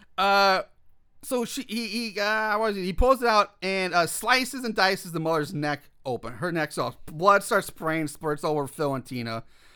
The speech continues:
Plates leaps down from a stool, pulls out a plate, like a white ceramic plate, from his, uh, custom-made plate holster backpack that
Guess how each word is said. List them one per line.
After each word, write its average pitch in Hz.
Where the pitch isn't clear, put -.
Plates 247
leaps 226
down 240
from 233
a 185
stool, 196
pulls 277
out 294
a 180
plate, 233
like 170
a 147
white 160
ceramic 202
plate, 185
from 175
his, 170
uh, 151
custom-made 185
plate 208
holster 202
backpack 143
that -